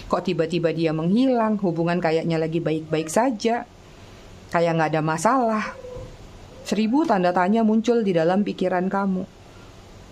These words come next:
Dan ini yang membuat kamu kadang-kadang, apakah dia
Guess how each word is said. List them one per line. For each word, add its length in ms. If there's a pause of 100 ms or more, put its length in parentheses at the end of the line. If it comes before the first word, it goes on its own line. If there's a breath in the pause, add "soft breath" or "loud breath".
Dan 160
ini 320
yang 160
membuat 400
kamu 320
kadang-kadang, 720 (400 loud breath)
apakah 400
dia 180